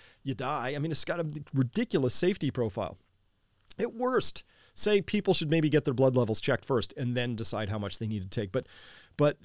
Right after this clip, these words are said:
otherwise, it's, it's, it's a ridiculously safe thing. So the downside is zero, except for conflict of interest profits and conflict of interested people who don't make money off of your health.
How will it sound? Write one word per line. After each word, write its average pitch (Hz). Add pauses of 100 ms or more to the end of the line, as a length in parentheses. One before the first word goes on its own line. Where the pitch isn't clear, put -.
(400)
otherwise, 165
it's, 139
it's, - (180)
it's 151
a 139
ridiculously 127
safe 123
thing. 196
So 127
the 117
downside 139 (520)
is 123
zero, 156 (120)
except -
for 110 (480)
conflict - (200)
of 123
interest 101
profits - (140)
and 101
conflict 107
of 98
interested 98
people 110 (380)
who 131
don't 147
make 127
money 120
off 107
of 113
your 107
health. 107